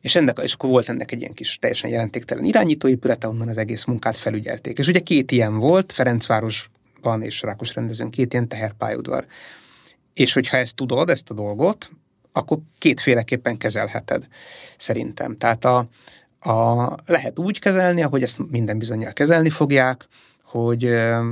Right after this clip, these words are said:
az egész területet letarolják, valamiféle ilyen, ö, ilyen kialakított, ö, utca és telekhálózatot ráhúznak, hogy megtervezték, aztán ennyi.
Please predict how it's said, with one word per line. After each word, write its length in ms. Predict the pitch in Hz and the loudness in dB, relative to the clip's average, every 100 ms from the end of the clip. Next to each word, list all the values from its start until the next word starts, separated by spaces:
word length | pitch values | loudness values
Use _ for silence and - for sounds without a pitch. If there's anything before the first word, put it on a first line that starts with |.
| 131 | -2
az 120 | 131 | 0
egész 240 | 123 113 - | 0 0 -4
területet 400 | - 110 - - | -2 -2 -4 0
letarolják, 580 | 247 247 139 123 113 | 2 2 2 2 0
valamiféle 640 | - 123 110 113 - 120 110 | 0 -2 0 -6 -6 -4 -2
ilyen, 420 | 110 110 113 120 | 0 0 -2 -2
ö, 200 | 156 135 | -2 -2
ilyen 420 | 123 117 - 156 - - | 0 -2 -2 -6 -10 -12
kialakított, 800 | 151 131 113 117 120 117 - - | 2 4 4 0 -4 -8 -10 -6
ö, 180 | 135 135 | -2 -2
utca 380 | 131 151 - 165 | 0 -2 2 2
és 120 | 113 | 2
telekhálózatot 960 | - 117 - 113 117 113 - - - - | 0 -2 -2 -2 -2 -6 -8 -12 -12 -2
ráhúznak, 580 | 180 208 156 135 131 117 | 2 4 4 2 2 0
hogy 140 | - | -2
megtervezték, 800 | 180 185 143 127 127 - 127 127 - - - - - - | -2 2 2 2 0 0 0 -2 -6 -20 -20 -20 -20 -10
aztán 280 | 117 - 110 | -6 -4 -4
ennyi. 300 | 113 120 | -4 -8